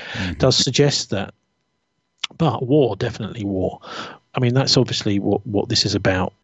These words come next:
Speaker 1: Same as Bohemian Grove, they cleared the Iraq war there before it happened.
Speaker 2: Well, the Iraq war was definitely leaked, um, from Bilderberg in two thousand and two
Speaker 1: Yeah.
Speaker 2: and two thousand three.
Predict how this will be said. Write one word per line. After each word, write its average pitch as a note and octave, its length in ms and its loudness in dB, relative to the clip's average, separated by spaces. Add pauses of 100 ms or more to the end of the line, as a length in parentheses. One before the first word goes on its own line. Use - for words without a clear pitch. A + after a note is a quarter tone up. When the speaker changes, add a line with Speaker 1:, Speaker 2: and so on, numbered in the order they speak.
Speaker 1:
Same A#2+ 320 4
as G#2 100 2
Bohemian A2+ 640 4
Grove, G#2+ 420 2
they F2 160 2
cleared F#2 360 2
the F2+ 200 0
Iraq F#2+ 480 2
war A1 300 -8
there G1+ 240 -10
before C#2 400 -8
it - 100 -14
happened. - 500 -8 (300)
Speaker 2:
Well, B2 260 4 (120)
the C3+ 80 4
Iraq D3 280 2
war C3+ 260 6
was - 200 -10
definitely C#3 460 0
leaked, B2 440 0 (100)
um, A#2+ 480 0
from A#2 360 2
Bilderberg A2+ 580 4
in A2+ 140 -2
two B2+ 200 2
thousand A2+ 500 2
and G#2 280 -2
two C#3+ 380 6
Speaker 1:
Yeah. - 60 -6
Speaker 2:
and A#2 100 -6
two A#2 160 -2
thousand A2+ 340 0
three. C3 540 4